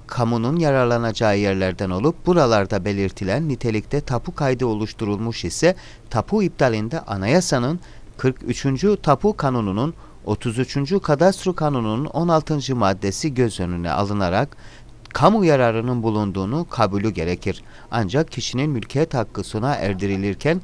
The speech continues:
karşılıklı hak dengesinin sağlanması için mülkiyet hakkı sahibine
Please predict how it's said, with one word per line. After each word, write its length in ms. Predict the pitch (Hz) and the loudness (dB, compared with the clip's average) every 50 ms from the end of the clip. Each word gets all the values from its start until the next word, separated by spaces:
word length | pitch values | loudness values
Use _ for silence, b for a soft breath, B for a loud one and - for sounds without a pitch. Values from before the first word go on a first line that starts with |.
| B B B B - | B B B B -6
karşılıklı 600 | - 123 117 107 - - 139 147 156 - - 196 | 0 0 0 2 2 -2 0 0 -2 0 0 -2
hak 340 | 160 151 180 190 - - - | 0 0 0 -2 -2 0 0
dengesinin 500 | 160 151 139 131 131 - - 131 131 139 | 2 2 2 0 0 -2 -2 -4 -2 -2
sağlanması 680 | - - 139 120 117 113 113 110 107 107 107 - - 101 | -2 2 2 4 4 4 2 0 0 0 -2 -2 -2 -4
için 300 | 87 - - 139 147 151 B B B B B - | -4 -2 -4 -4 -4 -6 B B B B B -2
mülkiyet 460 | 107 123 120 - - 160 180 175 - | -2 -2 0 2 2 2 4 4 2
hakkı 260 | 165 160 - - 170 | 0 0 0 -2 -6
sahibine 560 | - - 151 131 117 104 107 104 127 156 175 | -2 2 2 2 2 2 0 0 0 0 -2